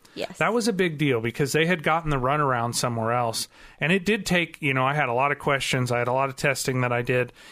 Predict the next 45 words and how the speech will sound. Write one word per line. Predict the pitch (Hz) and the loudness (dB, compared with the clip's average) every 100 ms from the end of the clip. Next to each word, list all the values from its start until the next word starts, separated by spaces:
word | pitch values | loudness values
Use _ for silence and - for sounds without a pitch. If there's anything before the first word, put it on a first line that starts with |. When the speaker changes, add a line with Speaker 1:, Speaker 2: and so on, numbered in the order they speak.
| - | -4
Speaker 2:
even | 190 180 | 0 0
probably | 156 160 151 | 0 0 2
a | 151 | 2
little | 220 277 262 | 0 2 2
bit | 226 208 - | 0 -2 -2
farther | 170 160 147 | 0 2 2
than | 131 | 2
I | 123 | 0
<laughs> | |
probably | - - - 131 | -2 -2 -2 0
should | - 160 | 0 0
have | 151 | 0
Speaker 1:
Right. | |
Speaker 2:
gone. | 123 117 117 - - - - | 0 0 -2 -6 -16 -20 -6
Um, | 127 123 120 | -2 -2 -2
but | 127 123 | -2 -2
I | |
can't | - 123 | -2 -2
help | 120 117 120 | -2 -2 -4
it, | 117 | -4
and | 110 | -6
I'm | 110 107 | -6 -4
not | 113 110 | -6 -4
sorry | 120 110 101 | -4 -4 -4
for | 117 117 | -2 -2
it. | 113 240 | 0 -2
Speaker 1:
<laughs> | - - | -4 0
Speaker 2:
Um, | 156 147 147 143 156 | 2 2 0 -4 -2
but | 165 165 165 170 | 0 0 0 0
it | 165 156 | 0 0
allowed | 151 151 170 | 2 2 2
us | 165 139 | 2 0
to, | - 143 127 - _ _ _ - | -2 -2 -4 -20 _ _ _ -6
to | - 139 | -2 0
basically | 151 160 156 139 | 0 0 -2 -4
turn | 123 147 143 | -2 0 0
out | 131 139 - | 2 0 0
probably | 151 214 269 180 135 | -2 0 2 2 0
the | 120 | 0
best | 135 143 - | 0 0 0
running | 147 135 120 | 0 0 0
vehicle | 135 127 131 117 | 0 0 0 -2
back | 110 123 147 - | -2 -2 -2 -2
to | - 127 | -2 0
'em | 120 | 0